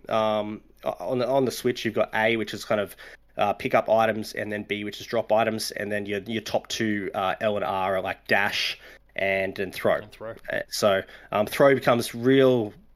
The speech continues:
Speaker 1: crucial later on, um, in some of the levels when you're kind of working together and kind of split up, uh, on two different sides of the level having to work together.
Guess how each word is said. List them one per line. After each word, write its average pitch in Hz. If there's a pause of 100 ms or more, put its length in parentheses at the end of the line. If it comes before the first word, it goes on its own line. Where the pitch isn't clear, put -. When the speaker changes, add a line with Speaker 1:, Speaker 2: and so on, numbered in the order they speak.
(160)
Speaker 1:
crucial 123 (560)
later 110
on, 165
um, 101 (120)
in 110
some 110
of 107
the 101
levels 104
when 107
you're 98
kind 104
of 95
working 104
together 104
and 98 (380)
kind 98
of 95
split -
up, 104
uh, 98
on 101
two -
different 104
sides 98
of -
the 104
level 98
having 101
to 98
work 101
together. 117